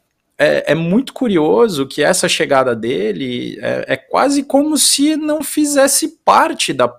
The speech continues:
da, do que é o dia a dia da política, né? Ou pelo menos do que é o dia a dia da tomada de decisão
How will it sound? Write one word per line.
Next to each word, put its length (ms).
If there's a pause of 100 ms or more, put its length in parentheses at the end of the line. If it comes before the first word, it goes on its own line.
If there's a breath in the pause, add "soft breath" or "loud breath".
(120)
da, 560
do 300
que 260
é 140
o 100
dia 160
a 60
dia 200
da 120
política, 640 (420 loud breath)
né? 300
Ou 100
pelo 200
menos 200
do 60
que 100
é 60
o 40
dia 120
a 40
dia 160
da 120
tomada 680
de 140
decisão 720